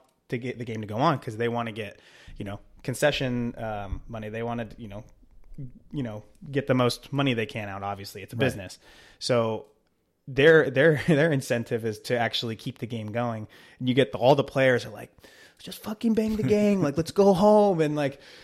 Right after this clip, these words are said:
Speaker 1: uh, it's just, it's so funny. You kinda have that, like, little battle, and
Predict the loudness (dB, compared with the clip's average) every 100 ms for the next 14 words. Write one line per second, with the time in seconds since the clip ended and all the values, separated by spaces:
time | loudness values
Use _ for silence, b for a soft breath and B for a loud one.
0 | B B 0 2 6 4 4 0 -2 -2
1 | -4 2 4 4 2 0 -2 -4 -2 -2
2 | 0 -2 0 -2 -2 -6 -8 -12 -2 2
3 | 2 2 2 2 2 0 0